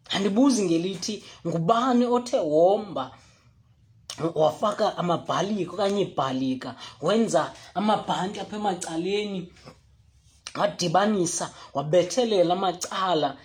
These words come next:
waxhoma idaka okanye wenza ifoundation, wagrumba, wenza ifoundation, wafaka iskena, wafaka isamente, wanyuka,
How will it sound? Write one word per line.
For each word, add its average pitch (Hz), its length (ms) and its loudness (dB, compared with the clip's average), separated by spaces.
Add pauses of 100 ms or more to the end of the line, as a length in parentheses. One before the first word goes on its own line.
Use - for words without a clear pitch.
(300)
waxhoma 180 640 0
idaka 165 480 0
okanye 180 500 -2 (220)
wenza 180 220 -2
ifoundation, 190 760 0
wagrumba, 170 480 0
wenza 175 280 -2
ifoundation, 175 840 -4 (200)
wafaka 208 360 -6
iskena, 202 460 -4
wafaka 185 320 -8
isamente, 175 460 -2
wanyuka, 196 640 -4